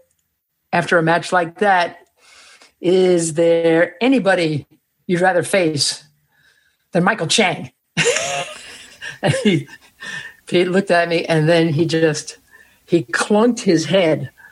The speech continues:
on the press room table <laughs> by way of answer. <laughs> Uh, it was, it was kind of funny. And anyway, the press conference broke up, I think, right after that question <laughs> and answer. And then Pete beat Chang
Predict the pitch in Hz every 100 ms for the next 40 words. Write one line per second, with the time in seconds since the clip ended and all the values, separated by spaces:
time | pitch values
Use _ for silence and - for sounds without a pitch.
0 | _ _ _ - 160 170 - 190 - 180
1 | 160 180 170 160 - - 185 587 - -
2 | - - - 175 175 196 185 185 190 -
3 | 175 139 - - - - 523 - - 220
4 | 180 143 - - 135 - 175 - 523 135
5 | 539 466 - - - - 226 226 208 247
6 | 285 254 254 - - - - 190 185 -
7 | - - 196 170 165 - 160 156 135 165
8 | 143 156 240 233 180 170 180 226 - -
9 | 190 202 175 - 185 170 175 170 151 156
10 | 160 175 180 170 160 151 156 151 - 175
11 | - 208 226 - - - - 269 175 220
12 | 226 - - - 185 - - - _ _
13 | _ 170 190 214 269 214 294 - 208 180